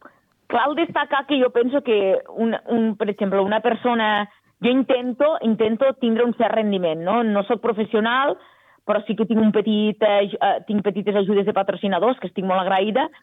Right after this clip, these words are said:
Llavors, jo penso que intento buscar un petit, un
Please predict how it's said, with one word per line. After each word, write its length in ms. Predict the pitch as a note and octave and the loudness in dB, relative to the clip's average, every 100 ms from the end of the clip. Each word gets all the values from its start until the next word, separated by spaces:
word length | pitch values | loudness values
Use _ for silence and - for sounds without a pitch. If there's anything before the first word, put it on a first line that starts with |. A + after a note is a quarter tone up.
| _ - _ | _ -20 _
Llavors, 220 | F#3+ G#3 G#3 | 0 2 2
jo 60 | A3 | 0
penso 200 | G#3+ A#3+ | 0 0
que 80 | |
intento 280 | B3 G3+ A3+ | 0 0 0
buscar 260 | G#3 - F#3+ | -2 -4 -4
un 80 | G3 | -2
petit, 280 | G#3+ F#3+ | -2 0
un 760 | F#3+ F#3+ C3+ - - G3+ B2 D#3+ | -2 -2 -6 -20 -4 -4 -4 -10